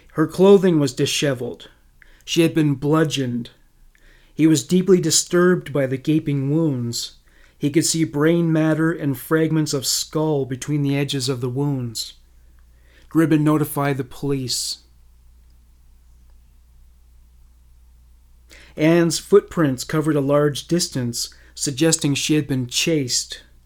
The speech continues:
Someone reported having heard a woman screaming that evening.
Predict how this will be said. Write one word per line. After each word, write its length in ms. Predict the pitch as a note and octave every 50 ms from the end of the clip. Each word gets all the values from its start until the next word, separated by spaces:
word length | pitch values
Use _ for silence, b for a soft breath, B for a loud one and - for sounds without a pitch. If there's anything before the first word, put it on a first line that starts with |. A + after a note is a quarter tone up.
| _ _ _ - B B B B
Someone 340 | - - D#3+ D#3+ E3+ E3+ E3
reported 500 | E3+ D#3+ D#3+ - E3+ E3+ E3 E3 E3 D#3+
having 280 | C#3 D#3 D3 D3+ D#3+
heard 220 | C#3 D3 D#3+ D#3+ D#3
a 20 |
woman 320 | D3 D3 D#3+ D#3 D#3 D3 C#3
screaming 840 | - - - - - - F3 F3+ F#3 F3+ F3 D#3 C#3 C3 B2+ A#2+
that 280 | C3 C3+ C3+ C#3 B2 -
evening. 600 | - F3+ E3+ F3 E3 C#3 C3+ B2 A#2+ A#2 - C3+